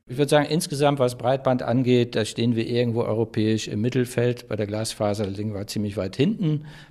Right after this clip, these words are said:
Beides ist unbefriedigend. Deswegen sind wir genau wie die Politik auch der Auffassung, da muss Tempo rein. Und das bedeutet eben, dass man an der einen oder anderen Stelle auch nochmal darüber nachdenken muss, was man ändern muss in den Verfahren, im Recht, um dort schnellere Verfahren hinzubekommen.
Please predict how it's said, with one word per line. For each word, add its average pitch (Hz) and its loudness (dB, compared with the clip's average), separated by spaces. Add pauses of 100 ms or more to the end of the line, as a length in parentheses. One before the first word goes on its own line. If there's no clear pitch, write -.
Beides 120 2
ist 107 -4
unbefriedigend. 131 2
Deswegen 104 -6
sind 104 -4
wir 107 -4
genau 104 -2
wie 101 -4
die 95 -8
Politik 101 -6
auch 107 -4
der - -6
Auffassung, 104 -4
da 101 -2
muss 95 -6
Tempo 139 -2
rein. 131 0
Und 113 -4
das 107 -4
bedeutet 104 -6
eben, 104 -2
dass 101 -4
man 104 -4
an 98 -6
der 104 -4
einen 101 -4
oder 98 -4
anderen 101 -4
Stelle 107 0
auch 107 -2
nochmal 110 0
darüber 104 -2
nachdenken 107 -4
muss, 113 -2
was - -4
man 110 -4
ändern 107 0
muss 113 0
in 117 -2
den 101 -2
Verfahren, 113 0 (360)
im 92 -2
Recht, - -4
um 107 -6
dort 110 -6
schnellere 101 -4
Verfahren 110 -4
hinzubekommen. 95 -4